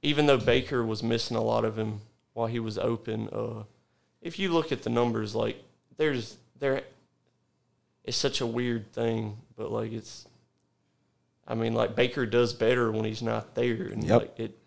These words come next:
Speaker 1: you
Speaker 2: The
Speaker 1: know, you
Speaker 2: stats
Speaker 1: can't,
Speaker 2: prove it.
Speaker 1: you can't deny it at this point.
Speaker 2: Mm-mm.
Speaker 1: And I just feel like, I feel like it works out better for both parties, but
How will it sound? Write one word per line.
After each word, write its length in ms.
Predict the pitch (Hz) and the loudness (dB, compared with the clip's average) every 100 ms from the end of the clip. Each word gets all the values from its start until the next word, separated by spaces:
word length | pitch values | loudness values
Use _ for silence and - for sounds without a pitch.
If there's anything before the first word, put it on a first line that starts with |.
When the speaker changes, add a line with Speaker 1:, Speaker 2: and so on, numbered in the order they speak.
| _ _ _ _ _ _ _ | _ _ _ _ _ _ _
Speaker 1:
you 100 | 117 | 0
Speaker 2:
The 40 | |
Speaker 1:
know, 60 | 117 | 2
you 60 | 113 | 6
Speaker 2:
stats 160 | 104 | 6
Speaker 1:
can't, 180 | 143 127 | 6 6
Speaker 2:
prove 160 | 120 98 | 6 4
it. 140 | 90 - | 0 -4
Speaker 1:
you 60 | |
can't 240 | - 160 117 | 2 2 4
deny 360 | 123 131 143 | 2 4 6
it 100 | 127 | 4
at 160 | 117 - | 2 -4
this 180 | 110 - | -8 -8
point. 540 | - 113 113 104 - | -4 -2 0 -2 -2
Speaker 2:
Mm-mm. 160 | 131 120 - _ _ _ _ _ _ _ _ - | -4 -6 -10 _ _ _ _ _ _ _ _ -6
Speaker 1:
And 260 | 117 113 117 | -2 0 2
I 80 | |
just 220 | 113 113 - | 2 -2 -2
feel 220 | 123 117 | 0 4
like, 280 | 113 110 - - _ _ _ _ _ _ _ - | 4 2 -2 -12 _ _ _ _ _ _ _ -4
I 80 | 147 | 0
feel 160 | 175 156 | 6 6
like 160 | 131 | 6
it 140 | 120 - | 4 2
works 320 | 117 117 123 | 2 2 2
out 180 | 113 95 | 4 4
better 240 | 113 113 | 2 0
for 140 | - | -4
both 360 | 107 110 110 - | -2 0 -2 -4
parties, 520 | - 113 113 113 110 | -2 0 2 -2 -4
but 420 | 120 113 113 - | -4 -2 -2 -4